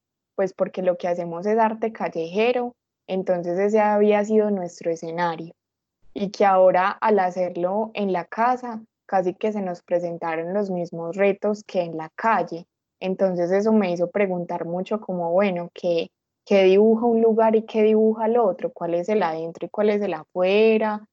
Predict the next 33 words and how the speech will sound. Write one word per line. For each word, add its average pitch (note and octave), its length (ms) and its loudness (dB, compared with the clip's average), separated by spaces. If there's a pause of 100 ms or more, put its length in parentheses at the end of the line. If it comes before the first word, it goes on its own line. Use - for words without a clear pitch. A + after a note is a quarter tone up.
(240)
¿Cuál F#3 160 4
es F3+ 100 2
el G#3 140 4
lugar F3 320 2
seguro F#3+ 320 0
y G3 40 2
cuál G3 240 -4
es F#3+ 100 -4
el F#3 140 2
inseguro? G#3 1200 2 (420)
¿Cierto? B3 300 2
Un G3+ 80 -2
montón A3+ 400 -2
de, A#3 260 -4
de A3+ 160 0
cosas A#3 360 0
ahí G#3+ 460 -2
y G3+ 140 -8
como F#3+ 300 -4
lo F3+ 140 2
que F#3 160 -8
entendí F3+ 580 -4
con, G#3+ 500 -2 (300)
con A#3 220 2
este, A#3 1300 2
con F#3+ 220 -2
este F3+ 260 -6
proyecto F#3 460 -2
de A3+ 80 0
Nosotras F3+ 440 -2
en G#3+ 60 2
Nuestra A3 360 0
Casa A#3 500 -2